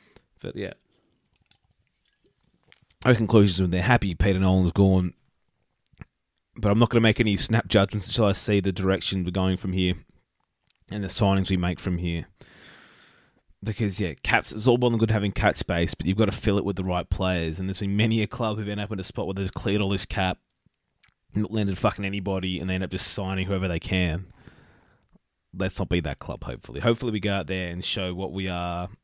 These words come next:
in terms of the status we still have, <laughs> if we still have that status, considering we had our worst crowd in, like, twenty years last night.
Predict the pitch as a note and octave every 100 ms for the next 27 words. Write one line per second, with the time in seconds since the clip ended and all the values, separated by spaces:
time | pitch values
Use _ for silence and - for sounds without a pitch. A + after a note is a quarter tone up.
0 | - F2 - F#2+ E2+ D#2+ - - F#2 F2
1 | F2+ - F#2 - E2+ E2+ E2+ - - _
2 | _ - - - A2+ G2 - G2 G#2+ A2
3 | - - A#2 A#2 - A2+ - A2 G2+ G2+
4 | G2 G2 F#2+ - G#2 F#2+ F#2+ F2+ - -
5 | F#2+ F#2 F2 F2+ - E2+ E2+ E2+ -